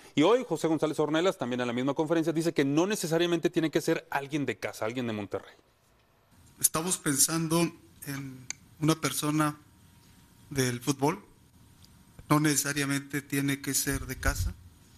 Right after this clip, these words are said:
Speaker 2: Estamos pensando en una persona con una alta capacidad, eh, profesional y con una alta, eh, eh, con una alta estima por los, eh,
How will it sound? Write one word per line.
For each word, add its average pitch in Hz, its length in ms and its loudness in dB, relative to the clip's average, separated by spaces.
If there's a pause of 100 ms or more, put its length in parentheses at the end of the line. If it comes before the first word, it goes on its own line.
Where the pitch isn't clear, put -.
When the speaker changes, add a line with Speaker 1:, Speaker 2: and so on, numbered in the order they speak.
(680)
Speaker 2:
Estamos 147 360 -4
pensando 143 460 -2
en 139 60 -2
una 147 160 4
persona 139 640 -2 (640)
con 143 80 -6
una 143 160 2
alta 143 180 -6
capacidad, 135 720 -4
eh, 135 60 -20 (400)
profesional 139 640 -4 (840)
y 139 600 0 (460)
con 160 180 -8
una 160 180 4
alta, 156 540 0
eh, 135 960 -4
eh, 131 160 -16 (180)
con 151 200 0
una 160 180 4
alta 160 420 -2
estima 151 640 0
por 127 240 -12 (140)
los, 127 480 -10
eh, 131 280 -8